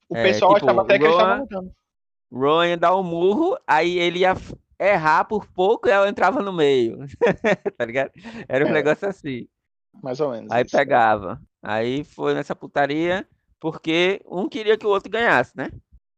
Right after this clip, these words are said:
Speaker 1: Aí, o tempo estava acabando, faltava coisa de uns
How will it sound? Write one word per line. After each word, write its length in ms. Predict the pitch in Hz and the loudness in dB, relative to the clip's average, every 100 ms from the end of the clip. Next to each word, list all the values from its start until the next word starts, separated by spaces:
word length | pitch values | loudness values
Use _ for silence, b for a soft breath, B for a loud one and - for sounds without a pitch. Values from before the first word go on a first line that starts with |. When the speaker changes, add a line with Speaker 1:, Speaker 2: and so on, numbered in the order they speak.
| _ | _
Speaker 1:
Aí, 600 | 143 175 135 147 170 110 _ _ _ - | 2 4 4 4 0 -4 _ _ _ -8
o 80 | 175 | -8
tempo 420 | _ 139 165 165 | _ -4 -2 -4
estava 260 | - 160 185 | -2 2 2
acabando, 520 | 247 254 147 135 170 | 2 0 0 -2 -2
faltava 380 | 180 165 170 170 | -2 0 -2 -4
coisa 280 | 165 170 170 | -6 -6 -6
de 100 | 175 | -8
uns 300 | 151 147 | -10 -12